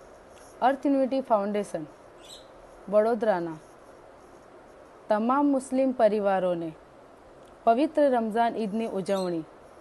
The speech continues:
સાદગીપૂર્ણ રીતે ઘરમાં જ મનાવવા માટેની વિનંતી. હાલમાં વિશ્વભરમાં આ કોરોનાની મા-, કોરોનાની મહામારીના કારણે આખું વિશ્વ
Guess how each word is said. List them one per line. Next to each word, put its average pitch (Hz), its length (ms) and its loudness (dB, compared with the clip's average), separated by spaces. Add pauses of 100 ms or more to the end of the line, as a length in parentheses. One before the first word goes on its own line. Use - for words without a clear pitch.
(420)
સાદગીપૂર્ણ 220 760 0
રીતે 175 380 -4 (280)
ઘરમાં 202 440 -2
જ 240 40 -8
મનાવવા 220 440 -2
માટેની 185 560 -4 (400)
વિનંતી. 180 520 -4 (880)
હાલમાં 202 420 0 (640)
વિશ્વભરમાં 226 800 0 (500)
આ 247 100 2
કોરોનાની 247 840 0 (400)
મા-, 208 140 -8 (160)
કોરોનાની 226 680 0
મહામારીના 208 840 -2
કારણે 175 520 -6 (1080)
આખું 254 400 2
વિશ્વ 240 380 -2